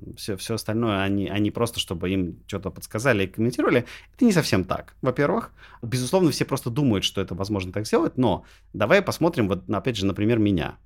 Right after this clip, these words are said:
Вот я работаю одновременно с десятками клиентов. Среди моих клиентов есть продукты Яндекс,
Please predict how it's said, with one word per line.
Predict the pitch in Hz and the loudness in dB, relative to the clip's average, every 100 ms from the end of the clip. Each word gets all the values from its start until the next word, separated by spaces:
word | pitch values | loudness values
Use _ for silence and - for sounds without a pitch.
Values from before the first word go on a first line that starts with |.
| - | -12
Вот | 98 - | -12 -4
я | 135 156 | 4 4
работаю | 101 151 170 98 | 4 2 2 2
одновременно | 90 92 98 139 226 135 | 2 0 0 0 2 0
с | 98 95 | -2 -8
десятками | - 113 123 123 - 85 | -8 -2 -2 0 -2 -4
клиентов. | - 71 - - - _ _ _ | -4 -12 -12 -20 -20 _ _ _
Среди | - 123 123 190 | -4 0 2 4
моих | 135 107 | 4 2
клиентов | 98 117 254 254 - - - _ | -2 0 0 0 -6 -18 -20 _
есть | - 104 151 170 - - _ - - | -8 0 0 0 -12 -18 _ -20 -10
продукты | - 123 117 165 - 90 | 2 2 2 -2 -4 -2
Яндекс, | 87 113 113 92 - - | 2 4 4 0 -4 -12